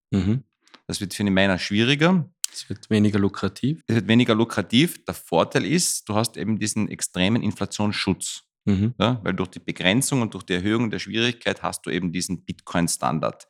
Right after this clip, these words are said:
Speaker 1: Mhm.
Speaker 2: Früher hat man den Gol-, Gold-Standard gehabt, weil man
Speaker 1: Mhm.
Speaker 2: unter die Währung etwas Stabiles hinterlegen wollte.
Speaker 1: Mhm.
Speaker 2: Bei Gold ist es aber ein bisschen schwierig, wie du weißt, weil hin und wieder
Speaker 1: Mhm.
Speaker 2: wird eine neue Goldmine gefunden in Kasachstan, die wird nicht registriert und man weiß auch nicht ganz genau, wie viel Gold die Nationalbanken im Keller haben.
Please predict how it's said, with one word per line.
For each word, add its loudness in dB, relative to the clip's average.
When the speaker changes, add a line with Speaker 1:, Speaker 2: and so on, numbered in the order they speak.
Speaker 1:
Mhm. 0
Speaker 2:
Früher 6
hat 0
man 0
den 0
Gol-, 2
Gold-Standard 0
gehabt, 0
weil 2
man 4
Speaker 1:
Mhm. -6
Speaker 2:
unter -4
die -8
Währung 0
etwas -8
Stabiles -2
hinterlegen 2
wollte. 6
Speaker 1:
Mhm. 4
Speaker 2:
Bei -2
Gold 4
ist -2
es -4
aber 0
ein -4
bisschen -4
schwierig, 2
wie -2
du 2
weißt, 4
weil 4
hin 6
und 2
wieder 4
Speaker 1:
Mhm. 6
Speaker 2:
wird 4
eine 2
neue 4
Goldmine 2
gefunden 0
in 2
Kasachstan, 0
die -2
wird -4
nicht -12
registriert -2
und 0
man 2
weiß 0
auch -8
nicht -6
ganz -2
genau, 2
wie 0
viel -4
Gold 2
die 0
Nationalbanken 2
im -2
Keller 0
haben. -2